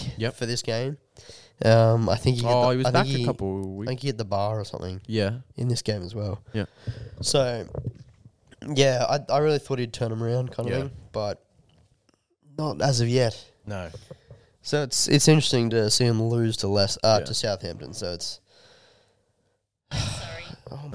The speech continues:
Speaker 2: God,
Speaker 1: Siri's
Speaker 2: Siri,
Speaker 1: just,
Speaker 2: relax,
Speaker 1: Siri's just
Speaker 2: love. She's, she wants, she wants to get in on this,
Speaker 1: Yeah.
Speaker 2: but, um, new,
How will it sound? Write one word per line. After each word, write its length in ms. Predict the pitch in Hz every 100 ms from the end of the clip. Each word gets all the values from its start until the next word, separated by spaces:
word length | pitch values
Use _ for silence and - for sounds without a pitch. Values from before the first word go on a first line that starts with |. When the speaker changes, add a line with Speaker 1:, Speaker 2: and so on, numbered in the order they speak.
| 131
Speaker 2:
God, 100 | 131
Speaker 1:
Siri's 460 | 123 - 156 151 147
Speaker 2:
Siri, 100 | 127
Speaker 1:
just, 180 | 123 107
Speaker 2:
relax, 140 | 117
Speaker 1:
Siri's 280 | 131 180 165
just 160 | 147 107
Speaker 2:
love. 80 | 104 _ _
She's, 380 | - - 110 107
she 120 | 123
wants, 200 | 123 113
she 100 | -
wants 160 | 117 -
to 40 |
get 100 | 110
in 140 | 107 113
on 140 | 110
this, 140 | 110 110
Speaker 1:
Yeah. 160 | 98
Speaker 2:
but, 40 | - - - - - - - - - - _ - -
um, 480 | 107 104 101 101 - - -
new, 480 | 117 117 107 107